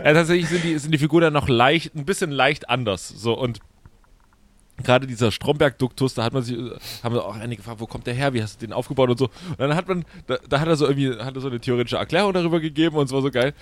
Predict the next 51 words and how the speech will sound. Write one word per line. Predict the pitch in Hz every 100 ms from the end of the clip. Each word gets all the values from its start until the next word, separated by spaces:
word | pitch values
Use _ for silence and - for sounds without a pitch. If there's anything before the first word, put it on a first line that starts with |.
| - - 175 -
Und | 131
dann | 151 160
irgendwann | 156 170 160
mussten | 156 - 151
wir | 135
selber | 113 135 151
so | 135
kleine, | - 117 127 135 131 127 -
äh, | 120 107
Episoden | 110 120 104 151 147
schreiben, | 135 120 120 120 123 117 113 113 107 107
äh, | - 110 104
Texte | - 131 -
schreiben | 139 117 113
und | 113
so, | 107
konnten | - 120 117
halt | 110 -
auch | 113
an, | 110 101
an | 113 101
Sachen | 107 98
arbeiten. | 82 90 85 - - - - - - -
Und | -
dann | 127 127
musste | 139 - 131
man | 120 117
das | 110
teilweise | - 120 110 107
vortragen. | - 104 101 87 80 87 85 -
Und | 110
dann | 110
war | 113
es | 117
so, | 127 98
okay, | 104 147 160 160 - _ - - - - -
äh, | 104
also | 107
es | 110
war | 131
eine | 120 107
sehr | 127 127
bunt | 139 131
gemischte | 123 113 - 107
Truppe, | 104 92 87
ne? | 98 139
Also | 101
es | 95
war | 104
so | 98
von, | 110 95